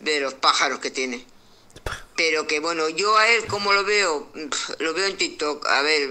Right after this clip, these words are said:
lo veo un tío desfasado, un poco antiguo. <laughs> Pero bueno,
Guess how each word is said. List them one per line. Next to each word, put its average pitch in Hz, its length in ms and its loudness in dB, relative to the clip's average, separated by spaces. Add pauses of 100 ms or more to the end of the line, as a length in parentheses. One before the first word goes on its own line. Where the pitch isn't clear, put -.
(240)
lo 165 120 0
veo 196 120 0
un 208 80 -6
tío 202 220 2
desfasado, 170 580 2
un 160 100 -12
poco 147 380 -4
antiguo. 147 480 -4 (260)
<laughs> - 140 0 (1200)
Pero 185 300 2
bueno, 185 300 2